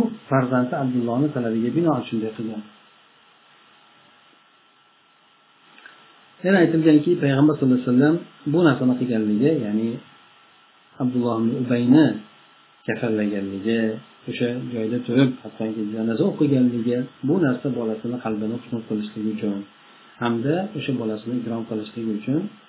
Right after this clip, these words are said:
ha, shunday qilganlar deb ham aytilgan ekan. Bu o'g'li albatta, ha, katta sahobalardan birisi sanaladi.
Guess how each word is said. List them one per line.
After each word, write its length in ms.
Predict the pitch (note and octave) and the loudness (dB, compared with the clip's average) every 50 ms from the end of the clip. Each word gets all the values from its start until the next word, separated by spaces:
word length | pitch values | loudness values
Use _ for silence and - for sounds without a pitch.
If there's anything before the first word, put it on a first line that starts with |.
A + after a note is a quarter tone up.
| _ _ | _ _
ha, 120 | - C3+ C#3 | -8 -8 -6
shunday 300 | C#3 - B2+ A2 G#2+ A2 | -6 -4 -4 -4 -4 -4
qilganlar 400 | G#2+ A#2+ A2 A2+ G#2+ G#2 G#2 G#2 | -6 -6 -6 -6 -4 -4 -6 -6
deb 160 | G#2 A2 G#2+ G#2+ | -6 -6 -6 -4
ham 120 | B2 C3 B2+ | -4 -4 -6
aytilgan 400 | A#2 G#2+ - A2 G#2+ G#2 G2 G#2 | -6 -10 -10 -8 -8 -6 -6 -8
ekan. 200 | G2+ - G#2 G2+ G2+ | -8 -8 -10 -10 -8
Bu 140 | A2 A#2+ D3+ F3 | -6 -4 -4 -4
o'g'li 300 | C#3+ A2+ A2+ A2 B2+ C#3+ C#3 | -2 -2 -2 -2 0 0 0
albatta, 480 | A#2+ G#2 G#2 G2+ G#2 A2 - - - D#3 F#3+ G#3+ - - - - - _ | -2 -4 -6 -8 -10 -12 -10 -6 -4 -2 -2 -2 -6 -10 -16 -20 -20 _
ha, 140 | _ - E3+ | _ -10 -10
katta 300 | E3 - A#2+ G#2+ - - - | -8 -8 -10 -10 -12 -16 -14
sahobalardan 800 | - A#2+ G#2 G#2 A2 G#2 G#2 G2+ G2 G2 G2 G#2 A2+ A#2+ C3 C#3+ D3+ D3 - - _ | -12 -10 -6 -4 -4 -4 -4 -6 -8 -10 -10 -6 -4 -2 -2 -2 -2 -4 -10 -18 _
birisi 340 | _ C#3 C#3+ C#3 A#2+ A2 C3+ | _ -4 -4 -4 -4 -6 -8
sanaladi. 500 | B2 - A2+ G#2+ G#2 G#2 G2+ G2+ G2+ G#2 | -10 -10 -8 -8 -6 -6 -8 -8 -10 -14